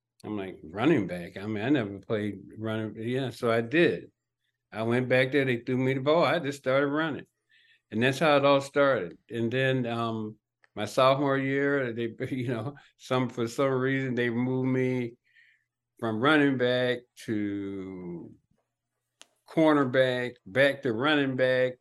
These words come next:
back to cornerback, back to wide receiver. They were doing all kinds of stuff. I thought they were doing it for the most part.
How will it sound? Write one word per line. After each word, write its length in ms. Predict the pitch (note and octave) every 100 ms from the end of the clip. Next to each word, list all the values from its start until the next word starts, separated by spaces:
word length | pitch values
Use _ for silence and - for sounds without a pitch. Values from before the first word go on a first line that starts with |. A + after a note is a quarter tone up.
| -
back 240 | D3 D3
to 80 | C3
cornerback, 840 | - E3+ D3 C#3 B2 C3 C3 B2+ A#2+ _ _ C#3
back 240 | D3+ D3
to 80 | D3
wide 360 | C3 C3+ C#3
receiver. 320 | B2+ B2+ C3+ A2
They 140 | C#3+
were 60 | B2+
doing 260 | C3 B2
all 140 | A#2+ A2+
kinds 280 | A2+ G#2+
of 140 | A2+ G2+
stuff. 100 | A2+ C#3+
I 20 | C#3
thought 240 | B2+ B2+
they 120 | B2+
were 140 | A#2+ A2+
doing 320 | A#2+ A#2+ A2+
it 100 | G#2+ -
for 140 | A2
the 40 |
most 320 | A2 B2 A#2+ -
part. 320 | G#2+ G2+